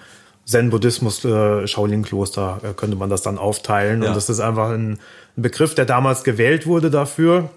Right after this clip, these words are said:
Speaker 1: äh, tatsächlich. Das hat auch was mit der Geschichte zu tun, wie das eben hier in Deutschland sich etabliert hat. Äh, du hast ja eben die Serie Kung Fu schon mal erwähnt.
Speaker 2: Ja.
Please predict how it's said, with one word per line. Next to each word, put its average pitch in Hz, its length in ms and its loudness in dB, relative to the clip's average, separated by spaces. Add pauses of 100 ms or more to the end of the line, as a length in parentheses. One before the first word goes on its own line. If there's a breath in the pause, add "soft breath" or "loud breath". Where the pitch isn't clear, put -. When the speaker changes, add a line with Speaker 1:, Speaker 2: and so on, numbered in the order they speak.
(200)
Speaker 1:
äh, 139 140 0
tatsächlich. 139 640 -2 (260 loud breath)
Das 117 200 -2
hat - 180 0
auch 117 180 0
was 117 180 2
mit 110 140 0
der 104 80 2
Geschichte 120 400 -4
zu 113 140 -6
tun, 110 380 -2
wie 113 100 -2
das 104 180 0
eben 107 200 -2
hier 104 140 -2
in 101 80 0
Deutschland 101 300 -2
sich 104 140 -8
etabliert 110 500 -2
hat. 147 220 0 (440 loud breath)
Äh, 104 120 0
du 104 100 -2
hast 107 140 0
ja 113 60 2
eben 117 200 0
die 107 100 0
Serie 107 360 0
Kung 107 180 -2
Fu 151 180 -4
schon 127 200 0
mal 110 320 2
erwähnt. 110 560 0
Speaker 2:
Ja. 98 200 -4